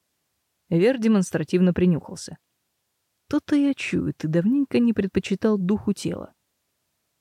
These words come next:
«Хватит с тебя и боди!» вспыхнул служитель, украдкой занюхнув подмышку и тут же брезгливо поморщившись.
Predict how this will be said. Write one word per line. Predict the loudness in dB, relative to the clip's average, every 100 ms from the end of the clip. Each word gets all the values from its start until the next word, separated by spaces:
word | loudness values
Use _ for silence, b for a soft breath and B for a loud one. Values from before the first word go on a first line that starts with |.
| _ _
«Хватит | -6 2 2 2 -6
с | -2
тебя | 0 2 2
и |
боди!» | 4 2 2 -6 -8 _ _ _ _ _ _ _ _
вспыхнул | -14 -4 -2 0 -2
служитель, | 0 2 2 2 -2 -2 _ _ _
украдкой | -2 0 0 0 0
занюхнув | 2 4 2 0 0
подмышку | -2 2 2 0 0 0
и | 2
тут | 0 2
же | 2
брезгливо | 2 2 2 2 2 0
поморщившись. | 0 2 2 0 -6 -10 -10 -12